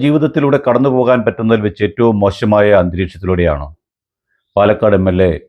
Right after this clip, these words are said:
രാഹുൽ മാങ്കൂട്ടത്തിലും ഉണ്ട് എന്ന് ഇപ്പോഴും ഒന്ന് രണ്ട് മാധ്യമങ്ങളും ക്രൈംബ്രാഞ്ചും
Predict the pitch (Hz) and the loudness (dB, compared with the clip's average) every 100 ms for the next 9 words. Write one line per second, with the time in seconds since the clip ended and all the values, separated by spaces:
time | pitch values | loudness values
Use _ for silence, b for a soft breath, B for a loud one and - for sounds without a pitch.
0 | - 90 92 98 90 87 78 76 78 71 | -4 -2 0 0 0 -2 -4 -4 -6 -6
1 | - _ _ _ _ _ _ _ _ _ | -16 _ _ _ _ _ _ _ _ _
2 | _ - 120 139 147 147 - 117 123 123 | _ -2 2 4 4 2 0 0 2 0
3 | - - - 131 117 113 - _ _ _ | -2 -6 -4 0 0 -2 -8 _ _ _
4 | _ - 107 120 120 117 107 98 110 104 | _ -2 0 2 2 2 2 0 -2 -2
5 | 104 98 92 - _ _ _ _ _ _ | 0 -2 -4 -16 _ _ _ _ _ _
6 | 101 107 107 107 101 101 | -2 0 2 2 0 -2